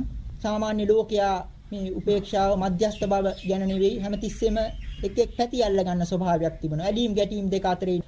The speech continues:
මුළු මහත් සංසාරයේම තිබෙන්නේ ඔය ඇලීම් ගැටීම් දෙක තුලයි. මේ ඇලීම් ගැටීම් වලින් ඉවත් වුණු අවස්ථාවේදී තමයි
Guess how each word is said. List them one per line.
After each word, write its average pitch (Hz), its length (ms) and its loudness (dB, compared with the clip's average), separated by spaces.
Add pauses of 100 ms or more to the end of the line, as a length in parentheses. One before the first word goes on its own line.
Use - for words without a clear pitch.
(120)
මුළු 202 180 0
මහත් 226 240 0
සංසාරයේම 208 680 0
තිබෙන්නේ 185 360 0
ඔය 180 80 0
ඇලීම් 190 320 0
ගැටීම් 185 320 0
දෙක 175 180 -2
තුලයි. 165 280 0 (920)
මේ 269 100 4
ඇලීම් 285 260 0
ගැටීම් 269 360 2
වලින් 247 300 2
ඉවත් 247 300 2
වුණු 247 220 -2
අවස්ථාවේදී 220 600 0
තමයි 208 360 -2